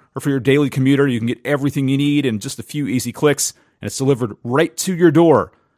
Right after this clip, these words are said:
The rock auto dot com catalog is unique. It's remarkably easy to navigate. You can quickly see all the parts available for your vehicle and choose the brands, specifications, and prices you want.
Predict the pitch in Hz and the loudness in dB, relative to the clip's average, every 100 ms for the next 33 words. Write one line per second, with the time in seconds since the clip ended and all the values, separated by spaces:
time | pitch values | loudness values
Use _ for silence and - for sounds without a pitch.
0 | _ - 101 113 117 131 131 131 123 117 | _ -10 -2 2 4 4 4 4 4 2
1 | 135 139 131 147 147 143 139 117 123 147 | 2 0 2 2 4 4 2 0 0 0
2 | 170 - _ _ 117 - 151 147 - 196 | -2 -10 _ _ -8 -2 2 4 4 4
3 | 147 156 156 135 123 123 147 143 143 147 | 2 2 2 2 2 4 4 4 4 2
4 | - _ _ 120 110 131 151 143 131 139 | -2 _ _ -10 -6 -2 -2 -2 -2 -2
5 | - 147 160 - 135 143 139 143 143 139 | 4 4 4 2 0 2 2 4 2 -2
6 | 135 120 117 160 175 240 233 - _ 120 | -2 -2 0 0 2 2 0 -12 _ -6
7 | 151 120 95 127 147 165 165 - - 165 | -4 -4 -2 2 2 2 -2 -6 -4 -4
8 | 160 - 143 147 117 131 - 143 131 139 | -4 -4 -4 -4 -4 -6 -2 -2 0 -6
9 | - 117 117 220 139 85 110 | -6 -10 -4 -2 0 -2 -6